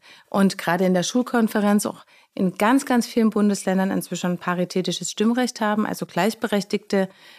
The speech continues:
äh, Mitglieder sind. Und Schulkonferenz ist das höchste Gremium, da wird entschieden, wie, was für ein Profil, was passiert mit den Finanzen. Also viele wichtige Dinge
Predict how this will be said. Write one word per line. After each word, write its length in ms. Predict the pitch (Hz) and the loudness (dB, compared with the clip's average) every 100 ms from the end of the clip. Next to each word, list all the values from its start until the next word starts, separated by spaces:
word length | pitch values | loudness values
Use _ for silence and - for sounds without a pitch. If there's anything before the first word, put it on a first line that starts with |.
| - | -6
äh, 100 | 220 | 2
Mitglieder 500 | 202 202 - 214 196 | 2 2 2 2 2
sind. 320 | 185 196 202 - - - | 4 4 4 0 -16 -4
Und 140 | 185 | -2
Schulkonferenz 680 | - 208 202 185 185 175 170 | 0 -2 0 -2 0 -2 -2
ist 140 | 170 - | -4 -4
das 180 | 165 | -2
höchste 280 | 202 214 - | 0 0 -2
Gremium, 480 | - - 196 196 185 | -4 0 2 2 2
da 160 | 170 165 | 0 -2
wird 120 | 165 | -4
entschieden, 460 | 175 - 180 170 | -6 -4 -4 -2
wie, 180 | 170 165 - _ | -2 -4 -6 _
was 160 | 170 160 | -6 -2
für 100 | - | 0
ein 100 | 185 | 2
Profil, 560 | - 240 - 196 196 180 | 2 -2 0 4 4 4
was 180 | 180 | 0
passiert 320 | - 190 208 220 | -2 -2 0 0
mit 100 | 202 | 2
den 160 | 214 | 0
Finanzen. 560 | - 240 190 180 180 190 | 2 2 4 2 0 -2
Also 220 | 202 180 | -2 -4
viele 340 | - 233 208 | -2 2 2
wichtige 400 | 196 240 - 196 | 2 0 -2 -4
Dinge 380 | 165 202 220 220 | 0 2 2 0